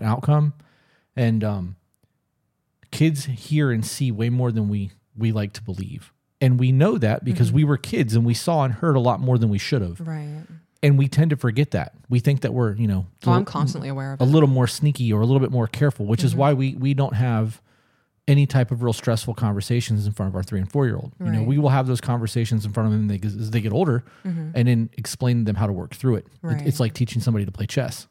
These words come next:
Speaker 2: Mm-hmm.
Speaker 1: "Okay, here's the scenario. How do we get better with this?"
Speaker 2: Right.
Speaker 1: And those conversations are going to help them understand versus just hearing and assuming shit.
Speaker 2: Mm-hmm.
Speaker 1: I don't know.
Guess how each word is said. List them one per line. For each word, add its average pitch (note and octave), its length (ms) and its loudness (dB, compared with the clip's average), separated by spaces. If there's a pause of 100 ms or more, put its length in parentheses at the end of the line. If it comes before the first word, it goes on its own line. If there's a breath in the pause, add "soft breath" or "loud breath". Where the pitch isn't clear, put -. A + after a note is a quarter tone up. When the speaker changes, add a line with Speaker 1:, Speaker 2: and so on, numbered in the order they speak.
Speaker 2:
Mm-hmm. E3 100 -2
Speaker 1:
"Okay, D3 160 2
here's B2+ 240 2
the A#2+ 100 -2
scenario. A#2+ 420 0
How A#2+ 140 -6
do A#2 60 0
we A#2+ 100 0
get A2 140 -4
better G#2 220 -2
with F#2+ 140 -6
this?" - 360 -12
Speaker 2:
Right. C#3 400 -12
Speaker 1:
And C#3 100 2
those C3 140 2
conversations B2+ 680 0
are A#2+ 40 -4
going G#2+ 220 0
to A2 60 -2
help A#2+ 180 2
them G2+ 260 -2
understand G#2+ 640 0
versus G#2+ 340 -2
just - 240 -4
hearing B2 400 0
and G2+ 100 -2
assuming G#2 440 -2
shit. - 320 -12
Speaker 2:
Mm-hmm. D#3+ 320 -10 (1600 loud breath)
Speaker 1:
I B2 140 -2
don't A2+ 120 0
know. G2+ 200 -4